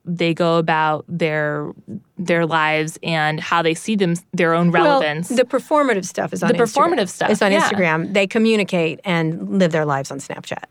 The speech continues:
Speaker 2: Right, still.
Speaker 1: The
Speaker 2: It's, they
Speaker 1: communication's
Speaker 2: have
Speaker 1: on
Speaker 2: not been able
Speaker 1: Snapchat,
Speaker 2: to kill
Speaker 1: but the,
Speaker 2: Snapchat.
Speaker 1: the personal branding is on Instagram. And
Speaker 2: Yes,
Speaker 1: everyone,
Speaker 2: performative.
Speaker 1: everyone growing up today is so aware of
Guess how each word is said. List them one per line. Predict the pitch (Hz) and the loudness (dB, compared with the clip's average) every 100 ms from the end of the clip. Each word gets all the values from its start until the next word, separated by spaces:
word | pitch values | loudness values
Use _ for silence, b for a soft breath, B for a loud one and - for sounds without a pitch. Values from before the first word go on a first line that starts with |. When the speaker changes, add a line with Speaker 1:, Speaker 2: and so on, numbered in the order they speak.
| _ 208 | _ -2
Speaker 2:
Right, | 180 202 | 0 -2
still. | - 147 147 _ | -2 -2 -2 _
Speaker 1:
The | 185 | -2
Speaker 2:
It's, | |
they | 226 | 0
Speaker 1:
communication's | 220 320 240 233 240 226 | 0 -2 0 2 2 2
Speaker 2:
have | |
Speaker 1:
on | 254 | 2
Speaker 2:
not | 285 | 2
been | - 185 | 0 0
able | 214 - | 0 2
Speaker 1:
Snapchat, | 185 | 0
Speaker 2:
to | - | -2
kill | 175 - 196 170 | -8 -2 0 2
Speaker 1:
but | 226 220 | 2 0
the, | |
Speaker 2:
Snapchat. | - 185 - - - | -2 -4 -6 -6 -2
Speaker 1:
the | 190 | 0
personal | - - 262 277 269 226 | 0 -2 -2 0 0 0
branding | 196 185 180 170 | 2 2 2 2
is | 170 | 0
on | 160 | -2
Instagram. | 156 175 185 175 | -2 -4 -2 -2
And | - | 0
Speaker 2:
Yes, | 208 | 0
Speaker 1:
everyone, | 233 269 - 254 151 | 0 0 0 0 0
Speaker 2:
performative. | 254 - 196 - - | -2 0 -4 -4 0
Speaker 1:
everyone | 247 311 285 233 | 0 2 2 2
growing | 208 196 190 | 2 2 2
up | 175 175 | 0 -4
today | - 160 165 - | -6 -4 -2 -2
is | 170 - | -4 -6
so | - - - 220 214 233 | -14 -14 -2 2 4 2
aware | 185 170 160 170 160 147 151 175 B B _ - | 0 -2 -2 0 0 -2 -4 -6 B B _ -2
of | 180 165 | 0 -2